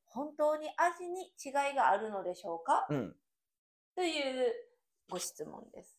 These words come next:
Speaker 2: あー、面白い質問ですね。
Speaker 1: 面白い、もう全部に思いますよ。
Speaker 2: え？
Speaker 1: 寿司だけじゃなくて、
Speaker 2: うんうんうん。
Speaker 1: 私はこう、大体もう一万円ぐらいから、まあ、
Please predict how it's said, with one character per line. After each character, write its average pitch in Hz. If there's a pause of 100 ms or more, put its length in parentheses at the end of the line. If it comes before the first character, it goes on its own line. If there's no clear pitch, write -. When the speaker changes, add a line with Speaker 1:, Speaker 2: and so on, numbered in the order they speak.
(100)
Speaker 2:
あ 82
ー、 73
面 110
白 104
い 98
質 -
問 104
で 104
す -
ね。 95 (380)
Speaker 1:
面 349
白 392
い、 220
も 220
う 208
全 440
部 277
に 202
思 196
い 185
ま 180
す -
よ。 - (340)
Speaker 2:
え？ 135
Speaker 1:
寿 254
司 226
だ 220
け 262
じ 202
ゃ 180
な 202
く 180
て、 202
Speaker 2:
う 185
ん 185
う 165
ん 156
う -
ん。 143
Speaker 1:
私 131
は 131 (160)
こ 190
う、 - (200)
大 381
体 427
も 392
う -
一 269
万 269
円 277
ぐ 330
ら 294
い -
か 180
ら、 -
ま 190
あ、 -